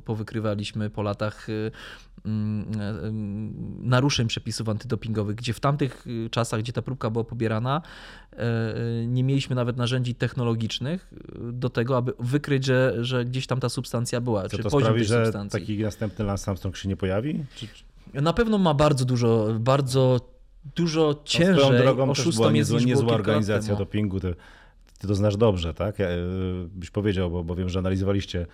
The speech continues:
Speaker 2: bardzo dobrze tę sprawę, ale to jest niesamowita historia, jak oni podmieniali te wszystkie próbki, organizowali się w hotelach.
Speaker 1: Tak, no i dzisiaj, i, i to, do, co ja bym chciał też powiedzieć, to dzisiaj antydoping to nie jest tylko, to nie są kontrolerzy, którzy przychodzą tylko badać sportowców.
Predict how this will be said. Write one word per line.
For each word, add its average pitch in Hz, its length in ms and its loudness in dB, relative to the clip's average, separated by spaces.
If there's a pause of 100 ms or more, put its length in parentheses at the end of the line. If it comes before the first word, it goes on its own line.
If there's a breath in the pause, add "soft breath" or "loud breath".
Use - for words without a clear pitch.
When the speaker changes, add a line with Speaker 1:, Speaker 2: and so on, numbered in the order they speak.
(200 loud breath)
Speaker 2:
bardzo 92 220 0
dobrze 87 200 -2
tę 92 80 -6
sprawę, 87 240 -2
ale 87 60 -2
to 98 60 -4
jest - 100 -8
niesamowita 113 520 2
historia, 95 380 0
jak 82 140 -4
oni 87 100 -4
podmieniali 92 460 -2
te 85 100 -6
wszystkie - 320 -8
próbki, - 320 -4
organizowali 87 460 -2
się 90 120 -8
w - 40 -16
hotelach. 95 460 -4 (320 loud breath)
Speaker 1:
Tak, 147 200 -10
no 135 80 -4
i 131 80 -2
dzisiaj, 151 320 -4 (140)
i, 143 220 -8
i 147 40 -8
to, 147 300 -2
do, 131 160 -4 (220)
co 139 120 -4
ja 139 100 -2
bym 135 120 -4
chciał 127 380 -4
też 127 160 -6
powiedzieć, 117 520 -2
to 117 200 -4 (760 loud breath)
dzisiaj 135 280 -4
antydoping 135 580 -2
to 156 100 -4
nie 269 100 -6
jest 196 160 -4
tylko, 113 320 -2 (120)
to 110 100 -2
nie 131 100 -2
są 143 160 -4
kontrolerzy, 113 520 -2
którzy 113 160 -10
przychodzą 113 300 -4
tylko 110 180 -8
badać 104 280 -4
sportowców. - 640 -8